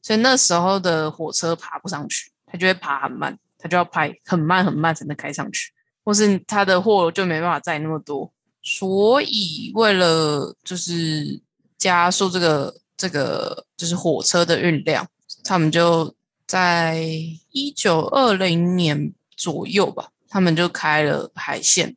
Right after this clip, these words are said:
就是从，从海岸线走，在同一段，然后这样子货运的列车走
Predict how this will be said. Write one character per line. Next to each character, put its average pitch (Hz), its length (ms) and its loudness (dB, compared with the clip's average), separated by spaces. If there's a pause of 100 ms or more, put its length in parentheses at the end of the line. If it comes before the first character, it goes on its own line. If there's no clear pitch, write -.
就 - 140 -8
是 151 80 -6
从， - 340 -8 (100)
从 151 500 -2
海 - 180 -4
岸 156 180 2
线 160 240 2
走， - 360 -6
在 170 180 0
同 151 260 -6
一 165 60 -4
段， 139 260 -4 (320)
然 165 140 2
后 180 220 4
这 175 160 -2
样 175 240 2
子 151 440 -4
货 190 220 4
运 175 180 4
的 160 60 4
列 170 220 2
车 156 240 -2
走 - 400 -6